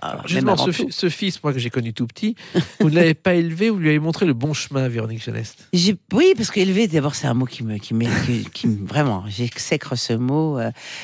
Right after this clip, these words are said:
Speaker 1: euh, j'élève pas, même les chiens, je les élève pas. Euh, je, moi, j'essaye de, ou alors élever dans le sens de amener vers, euh, en, en, en, en,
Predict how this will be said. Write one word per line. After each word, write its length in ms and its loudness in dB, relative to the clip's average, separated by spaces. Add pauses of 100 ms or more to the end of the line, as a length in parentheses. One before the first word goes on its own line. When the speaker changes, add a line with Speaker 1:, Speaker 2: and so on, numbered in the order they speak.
(100)
Speaker 1:
euh, 180 -2
j'élève 440 -4
pas, 140 0
même 180 0
les 80 0
chiens, 280 -4
je 60 -8
les 160 -6
élève 300 -10
pas. 200 -6 (420)
Euh, 540 -2
je, 220 -2
moi, 240 0
j'essaye 520 0
de, 140 -2 (220)
ou 80 4
alors 220 4
élever 320 2
dans 120 0
le 60 -2
sens 320 -2
de 220 2 (220)
amener 340 2
vers, 420 2
euh, 160 0 (220)
en, 140 2 (180)
en, 180 0
en, 180 -4
en, 100 0